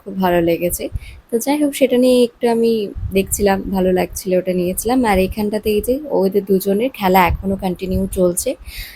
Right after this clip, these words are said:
আর তারপরে এবার আমাদের টাইম, আমাদের টাইম অর্থাৎ এইবার আমাদের একটু ভালোবাসার টাইম। তো সেটাই just বসে বসে গল্প করছিলাম, একটু কথা বলছিলাম।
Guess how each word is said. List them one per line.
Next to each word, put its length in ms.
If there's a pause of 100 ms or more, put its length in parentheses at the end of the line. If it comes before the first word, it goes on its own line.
(420)
আর 400 (100)
তারপরে 640 (300)
এবার 380 (100)
আমাদের 340 (120)
টাইম, 280 (680)
আমাদের 440 (120)
টাইম 300
অর্থাৎ 440 (160)
এইবার 360
আমাদের 400
একটু 260
ভালোবাসার 480 (100)
টাইম। 240 (500)
তো 380
সেটাই 320
just 280
বসে 220
বসে 220
গল্প 340
করছিলাম, 480
একটু 220
কথা 220
বলছিলাম। 540